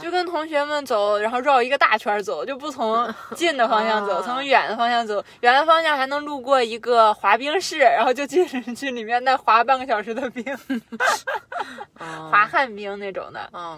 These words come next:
Speaker 1: 就带轱辘的。
Speaker 2: 啊。
Speaker 1: 我，我初中那时候就还不会，就跟人家去了，就跟同学们去了。
Speaker 2: 嗯。
Speaker 1: 去了之后，现学的，<laughs> 现学就现玩儿。
Speaker 2: 嗯。
Speaker 1: 然后每天没事儿了就去，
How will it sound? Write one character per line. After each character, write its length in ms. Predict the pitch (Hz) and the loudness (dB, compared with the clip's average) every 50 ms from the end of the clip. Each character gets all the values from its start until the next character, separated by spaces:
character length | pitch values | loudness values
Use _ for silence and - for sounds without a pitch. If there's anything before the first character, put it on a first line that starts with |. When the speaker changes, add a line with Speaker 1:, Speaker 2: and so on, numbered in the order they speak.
| 156 _ _ | -18 _ _
Speaker 1:
就 80 | - 208 | -14 -14
带 240 | - - 240 220 214 | -4 -2 0 0 0
轱 160 | 185 - 170 | -2 -8 -8
辘 240 | 190 214 233 233 208 | -8 -6 -4 -4 -4
的。 80 | 185 135 - - _ _ _ | -4 -6 -8 -10 _ _ _
Speaker 2:
啊。 280 | - 170 170 165 156 151 _ _ _ _ _ | -20 -18 -18 -18 -18 -18 _ _ _ _ _
Speaker 1:
我， 120 | 240 277 277 294 240 - - - | -14 -14 -14 -14 -14 -18 -18 -20
我 80 | - | -20
初 160 | - - 330 302 | -14 -12 -6 -2
中 200 | 339 339 349 339 | 0 2 2 2
那 140 | 339 339 | 0 0
时 60 | 311 302 | 0 0
候 120 | 302 294 | 0 -2
就 140 | 269 294 - - _ _ _ _ _ _ _ _ _ _ | -2 -6 -12 -14 _ _ _ _ _ _ _ _ _ _
还 180 | - 285 320 | -2 0 2
不 100 | - 320 | 2 2
会， 220 | 339 - 392 415 392 311 220 185 - _ _ _ _ _ | 2 2 6 8 8 8 6 4 -2 _ _ _ _ _
就 100 | - 285 | -12 -6
跟 160 | 220 302 311 | -2 0 0
人 140 | 294 269 247 | 0 0 0
家 100 | 254 254 | -2 -4
去 260 | - - - 285 262 | -6 -6 -2 2 4
了， 240 | 233 214 180 - - - | 4 4 4 0 -2 -8
就 80 | - 240 | -10 -8
跟 140 | 240 247 | -8 -8
同 120 | 233 247 233 | -8 -8 -6
学 140 | 233 240 233 | -4 -4 -4
们 140 | 240 240 | -6 -8
去 180 | 226 - - 247 | -10 -4 0 0
了。 180 | 214 190 - - - | 2 2 0 -2 -8
Speaker 2:
嗯。 260 | - 190 185 180 170 156 - - _ _ - | -16 -20 -20 -18 -20 -20 -20 -20 _ _ -6
Speaker 1:
去 120 | - 294 | -2 0
了 140 | 277 262 240 | 2 2 2
之 160 | 220 233 247 | 0 -2 -2
后， 380 | 247 254 269 254 247 240 226 - _ _ _ _ _ _ _ _ _ _ _ _ _ - | 0 0 2 2 4 2 0 -2 _ _ _ _ _ _ _ _ _ _ _ _ _ -12
现 300 | - - - 311 269 277 | -2 2 4 4 4 4
学 400 | 240 - - - 180 - 185 233 | 0 -6 -8 -8 -6 -2 0 4
的， 100 | 247 262 - - - - | 4 4 4 2 0 -6
<laughs> 240 | - - 370 359 - 381 | -6 -4 0 2 4 4
现 400 | - - 349 - - 349 339 330 | 4 2 2 6 6 6 6 4
学 340 | 262 - - - 220 220 240 | 0 -10 -10 -8 -6 -6 -6
就 160 | 254 285 269 | -6 -8 -12
现 300 | 254 - - 254 233 208 190 | -12 -4 -2 0 0 0 -2
玩 100 | 175 165 | -6 -6
儿。 180 | 165 180 - - _ 214 208 | -6 -8 -10 -12 _ -20 -20
Speaker 2:
嗯。 340 | - 185 175 170 165 156 156 156 | -18 -18 -16 -16 -16 -16 -12 -6
Speaker 1:
然 80 | 208 220 | -4 -4
后 60 | 247 | -4
每 200 | 240 226 196 185 | -4 -6 -8 -8
天 400 | - 233 226 226 226 226 233 233 | -6 -4 -2 -2 -2 -2 -4 -4
没 200 | 226 208 190 196 | -6 -8 -10 -8
事 80 | 196 214 | -8 -8
儿 120 | 208 196 | -8 -8
了 80 | 185 185 | -8 -8
就 140 | 175 185 180 | -10 -10 -12
去， 340 | - - - 190 185 170 | -12 -14 -12 -10 -10 -10